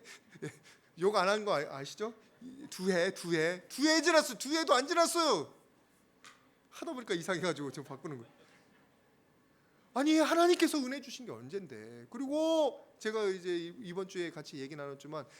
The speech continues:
사울 왕에게도 성령의 충만함이 있어서 감동이 왔었어요.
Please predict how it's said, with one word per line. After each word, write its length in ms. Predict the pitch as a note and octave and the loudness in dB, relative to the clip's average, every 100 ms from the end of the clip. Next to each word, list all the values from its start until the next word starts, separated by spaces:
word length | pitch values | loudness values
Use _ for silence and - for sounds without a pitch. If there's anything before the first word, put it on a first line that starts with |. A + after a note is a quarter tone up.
| - | -20
사울 300 | - D4+ F4 | -2 0 2
왕에게도 560 | C4 B3+ C4+ C4 C4+ B3+ | 2 0 -2 -6 -6 -8
성령의 460 | - F#4 F#4 E4+ | -6 -4 -2 -2
충만함이 480 | - - G4 F4 D#4 | -4 -4 -2 -2 -2
있어서 200 | A#3+ C#4 | -4 -6
감동이 420 | - C4 E4+ E4+ | -2 -2 2 0
왔었어요. 960 | C#4+ A3+ D4 - C#4+ D#4 D#4+ A3 C#3 | 2 0 -2 -6 2 4 6 4 2